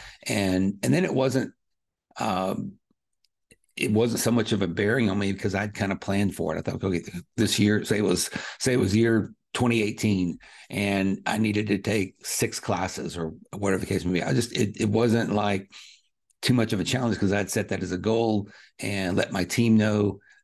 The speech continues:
I let my practice know that, "Hey, I'm gonna be missing these, these dates." And, and once you, once you plan it out, it's,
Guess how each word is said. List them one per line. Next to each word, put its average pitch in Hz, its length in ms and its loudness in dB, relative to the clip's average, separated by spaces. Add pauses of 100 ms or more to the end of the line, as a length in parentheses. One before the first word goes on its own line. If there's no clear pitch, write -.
I 90 100 -4
let 87 140 -2
my 87 120 -2
practice 101 480 -2
know 98 280 2
that, 95 160 -6
"Hey, 98 140 -4
I'm 85 80 -2
gonna 92 140 2
be 90 120 2
missing 95 340 2
these, 92 280 0
these 90 240 -4
dates." 92 400 -2 (320)
And, 101 440 2
and 156 120 2
once - 220 2
you, 139 100 0
once 135 180 2
you 123 120 0
plan 107 300 0
it 92 120 0
out, 98 260 0
it's, - 380 -6